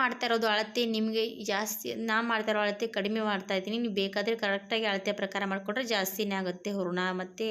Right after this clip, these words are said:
ಎಲ್ಲನೂ ಕೂಡ. ಇವಾಗ ಇದನ್ನು ಕೂಡ ಪುಡಿ ಮಾಡ್ಕೊಂಡು ಬಂದೆ. ಈಗ ಪುಡಿ ಮಾಡ್ಕೊಂಡು ಬಂದಮೇಲೆ ನಾವು ಹೂರಣ ಇದೇ ರೀತಿ ಹೋಳಿಗೆ ಮಾಡ್ಕೊಳ್ಳೋರಿಗೆ ಬರುತ್ತೆ ಬೇಕಾದರೆ, ಇಲ್ಲ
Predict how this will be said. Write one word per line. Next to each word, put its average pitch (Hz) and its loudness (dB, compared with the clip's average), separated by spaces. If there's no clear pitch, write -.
ಎಲ್ಲನೂ 196 -4
ಕೂಡ. 185 0
ಇವಾಗ 233 2
ಇದನ್ನು 240 -2
ಕೂಡ 247 2
ಪುಡಿ 220 0
ಮಾಡ್ಕೊಂಡು 208 0
ಬಂದೆ. 220 2
ಈಗ 262 -2
ಪುಡಿ 277 2
ಮಾಡ್ಕೊಂಡು 240 0
ಬಂದಮೇಲೆ 226 2
ನಾವು 226 0
ಹೂರಣ 233 2
ಇದೇ 226 4
ರೀತಿ 226 -2
ಹೋಳಿಗೆ 196 2
ಮಾಡ್ಕೊಳ್ಳೋರಿಗೆ 202 2
ಬರುತ್ತೆ 190 0
ಬೇಕಾದರೆ, 196 0
ಇಲ್ಲ 277 2